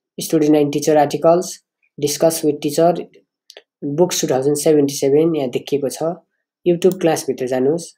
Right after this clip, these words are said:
र एभ्री डे तपाईँको video कन्टेन्टहरू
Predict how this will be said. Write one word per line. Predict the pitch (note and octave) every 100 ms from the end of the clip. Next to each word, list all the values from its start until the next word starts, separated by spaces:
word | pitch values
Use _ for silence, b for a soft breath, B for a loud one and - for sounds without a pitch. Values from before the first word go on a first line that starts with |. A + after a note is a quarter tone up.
| _ _ _ _ _ _ _ _ _ _ _ _ _ _ _ _ _ _ _ _ E3
र |
एभ्री | E3 F#3+ F#3 G#3+
डे | G#3 G#3
तपाईँको | F3+ - E3 E3 F3+
video | D#3+ C#3+ D3 F3 E3
कन्टेन्टहरू | D#3 D3 E3 D#3+ C3 A#2 C#3 E3